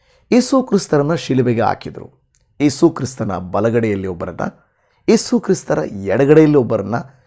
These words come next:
ಶಿಲುಬೆಗೆ ಹಾಕಿದ್ರು ಎಂಬುದಾಗಿ ನಮಗೆ ಬೈಬಲ್ ಸ್ಪಷ್ಟವಾಗಿ ಹೇಳುತ್ತಾ ಇದೆ. ಲೂಕನ ಬರೆದ ಸುವಾರ್ತೆಯಲ್ಲಿ ನಾವು ನೋಡುತ್ತೇವೆ, ಇವರನ್ನ ದುಷ್ಕರ್ಮಿಗಳು ಇಲ್ಲವೇ ಕಳ್ಳರು ಎಂಬುದಾಗಿ ವಿವರಿಸಲಾಗಿದೆ. ಆದರೆ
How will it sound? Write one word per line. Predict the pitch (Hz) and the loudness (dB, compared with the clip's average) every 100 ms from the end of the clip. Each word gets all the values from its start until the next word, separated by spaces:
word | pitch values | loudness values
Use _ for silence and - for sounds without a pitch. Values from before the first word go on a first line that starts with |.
| _ - | _ -16
ಶಿಲುಬೆಗೆ | - 233 254 240 170 | 0 4 4 6 6
ಹಾಕಿದ್ರು | 139 - 131 131 | 4 0 0 0
ಎಂಬುದಾಗಿ | 113 107 101 110 180 151 _ _ _ _ | 0 -2 -2 -2 -2 -4 _ _ _ _
ನಮಗೆ | 113 170 202 135 | 4 4 6 2
ಬೈಬಲ್ | 117 110 120 113 | 2 2 2 0
ಸ್ಪಷ್ಟವಾಗಿ | 107 - 101 - 92 85 113 | -6 -8 -8 -8 -8 -6 -6
ಹೇಳುತ್ತಾ | 95 65 - | -6 -10 -16
ಇದೆ. | - 67 - _ _ _ _ _ _ _ _ | -18 -18 -20 _ _ _ _ _ _ _ _
ಲೂಕನ | 233 277 254 | 2 6 6
ಬರೆದ | 208 147 | 8 6
ಸುವಾರ್ತೆಯಲ್ಲಿ | 135 - 123 127 127 104 92 117 76 - _ _ - | 2 0 0 0 -2 -4 -2 -2 -4 -16 _ _ 4
ನಾವು | 151 160 | 6 6
ನೋಡುತ್ತೇವೆ, | 160 165 110 92 - - _ _ _ _ _ - | 4 0 -2 -4 -6 -12 _ _ _ _ _ 2
ಇವರನ್ನ | 233 262 226 226 220 139 | 8 8 8 4 0 0
ದುಷ್ಕರ್ಮಿಗಳು | 190 - - 147 127 123 107 127 175 - _ | -2 -2 -4 0 0 -2 0 0 0 -2 _
ಇಲ್ಲವೇ | 151 143 123 113 - - - | 0 4 4 2 -4 -8 -4
ಕಳ್ಳರು | 123 135 135 135 | 2 4 4 4
ಎಂಬುದಾಗಿ | 127 113 107 104 98 185 160 - _ _ _ | 2 -2 -4 -4 -4 -2 -2 -4 _ _ _
ವಿವರಿಸಲಾಗಿದೆ. | - 113 107 104 - 82 82 - - _ _ - | -4 0 0 -2 -8 -10 -12 -16 -20 _ _ -12
ಆದರೆ | - 156 135 - - | -2 2 2 0 -10